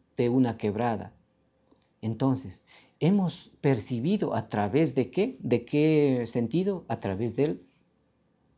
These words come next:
oído. Por lo tanto, este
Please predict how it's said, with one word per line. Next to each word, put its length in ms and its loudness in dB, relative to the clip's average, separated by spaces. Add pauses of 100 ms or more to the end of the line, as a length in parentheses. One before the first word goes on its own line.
(560)
oído. 640 0 (160)
Por 240 -4
lo 120 -4
tanto, 560 -2 (480)
este 760 0